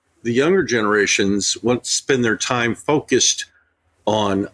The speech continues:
other things, not the data, not why is the data here. So making sure the information is easy to consume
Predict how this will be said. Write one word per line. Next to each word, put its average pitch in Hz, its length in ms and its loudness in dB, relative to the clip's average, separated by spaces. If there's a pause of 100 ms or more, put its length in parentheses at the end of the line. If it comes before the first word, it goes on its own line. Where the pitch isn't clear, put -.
(120)
other 107 280 2
things, 90 760 -2 (140)
not 95 340 -2
the 120 80 -2
data, 120 540 2 (140)
not 101 260 -4
why 95 240 2
is 151 140 0
the 120 100 -2
data 82 300 0
here. - 180 -2
So 120 420 2 (560)
making 175 440 0
sure 156 340 2
the 139 140 2
information 120 720 2 (120)
is 110 300 2
easy 147 380 2
to - 120 -4
consume 110 840 0